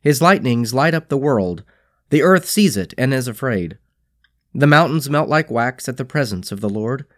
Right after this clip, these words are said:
at the presence of the Lord of the whole earth. The heavens declare his righteousness, and all the people see his glory. Confounded be all who worship carved images and delight in false gods.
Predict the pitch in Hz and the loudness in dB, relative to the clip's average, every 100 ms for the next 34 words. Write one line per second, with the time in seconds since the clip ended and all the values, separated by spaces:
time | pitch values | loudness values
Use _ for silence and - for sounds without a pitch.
0 | _ - 107 101 156 165 180 165 151 165 | _ -8 -6 0 2 4 2 -2 -2 0
1 | 175 185 185 156 156 196 151 95 87 _ | 4 4 2 -2 0 2 2 -4 -12 _
2 | _ _ _ _ _ _ _ _ _ _ | _ _ _ _ _ _ _ _ _ _
3 | _ 117 131 139 131 131 127 165 147 113 | _ -2 0 0 -2 -4 -4 2 2 2
4 | 107 113 127 131 95 - 85 - - _ | -4 -2 -2 -2 -8 -8 -8 -8 -10 _
5 | _ _ _ - 123 160 196 143 185 202 | _ _ _ 0 6 6 6 4 0 0
6 | 98 98 - 170 123 131 135 170 139 95 | 0 -2 0 0 0 -2 -2 0 0 -2
7 | 92 _ _ _ _ _ _ _ - 165 | -6 _ _ _ _ _ _ _ 0 4
8 | 170 208 160 131 143 170 165 131 131 170 | 6 6 6 2 4 4 4 2 2 0
9 | 147 - - 165 117 127 165 95 92 98 | 0 -6 0 0 2 0 0 0 -2 -2
10 | 135 143 151 180 - 110 147 151 - 170 | 0 0 2 0 -2 -2 0 -2 0 0
11 | 180 90 82 | 0 -4 -10